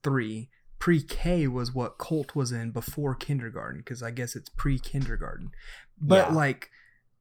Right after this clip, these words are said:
Speaker 1: the school that Colt goes to has an official pre-K.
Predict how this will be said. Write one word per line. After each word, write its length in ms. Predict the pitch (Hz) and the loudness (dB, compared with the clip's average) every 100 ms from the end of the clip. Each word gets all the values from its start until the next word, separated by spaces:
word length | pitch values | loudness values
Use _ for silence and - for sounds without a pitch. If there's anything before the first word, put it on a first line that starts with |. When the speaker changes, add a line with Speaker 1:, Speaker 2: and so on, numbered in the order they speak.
| _ _ _ _ _ | _ _ _ _ _
Speaker 1:
the 200 | 151 143 | 2 6
school 400 | 139 - 214 208 | 6 6 8 8
that 180 | 147 - | 8 4
Colt 340 | - 160 131 | 2 0 0
goes 300 | 139 123 117 - | -2 -2 0 -2
to 300 | 117 110 113 131 _ - | -4 -4 -6 -10 _ 0
has 400 | 165 160 139 135 | 4 4 4 0
an 180 | - 139 | 2 0
official 440 | 123 - 147 135 123 | 0 0 2 2 0
pre-K. 600 | - 147 - - - | 0 0 0 -8 -12